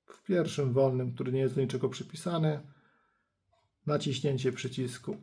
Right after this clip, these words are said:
A plus Start plus Back ma nam załadować profil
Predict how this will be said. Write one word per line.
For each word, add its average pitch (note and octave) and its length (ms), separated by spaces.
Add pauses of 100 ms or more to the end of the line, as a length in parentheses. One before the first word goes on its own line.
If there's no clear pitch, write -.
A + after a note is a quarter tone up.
A C3+ 400 (1400)
plus C3+ 300
Start - 760 (1600)
plus B2+ 240
Back C3+ 480 (2000)
ma D3+ 180
nam F3+ 200
załadować B2+ 580
profil B2+ 540